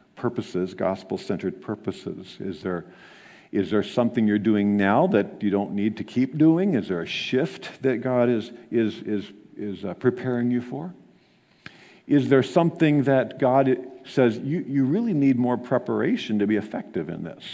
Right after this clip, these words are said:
So, so maybe you need to go to a Bible study because you've been kinda using that excuse, "I just don't know the Bible good enough to teach kids," or, or, or whatever. Well,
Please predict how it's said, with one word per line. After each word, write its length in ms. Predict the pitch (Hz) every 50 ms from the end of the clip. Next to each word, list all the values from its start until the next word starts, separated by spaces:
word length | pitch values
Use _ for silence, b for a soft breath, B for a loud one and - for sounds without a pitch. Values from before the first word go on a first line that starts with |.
| - -
So, 380 | 127 110 101 98 87 - - - - - - _ _ _ _ _ _ _ _ _
so 140 | - - 117
maybe 280 | 117 135 170 190 202 175
you 100 | 143 139
need 160 | 147 151 -
to 40 | -
go 140 | 143 139
to 140 | 131 123 110
a 40 | 107
Bible 380 | 107 107 123 156 196 202 175 139
study 260 | - - 131 117 120
because 400 | 117 120 120 - 135 120 107 - B B B B B
you've 120 | 139 147 131
been 120 | 139 139
kinda 220 | 135 151 156 143 131
using 280 | 127 156 156 147 151
that 140 | 143 131 127
excuse, 200 | 127 - - - -
"I 140 | 143 190 202
just 160 | 196 165 -
don't 160 | 143 127 117
know 80 | 117 104
the 40 | 104
Bible 300 | 98 101 120 113 104 95
good 160 | 85 104 98
enough 160 | 104 101 92 -
to 60 | 90
teach 340 | - - 110 92 - - -
kids," 300 | - 110 98 95 87 95
or, 240 | 90 90 90 92
or, 220 | 87 90 92 87 87
or 260 | - - - 101 95
whatever. 460 | 90 104 104 101 98 92 98 98 92
Well, 400 | 87 104 101 92 - - - -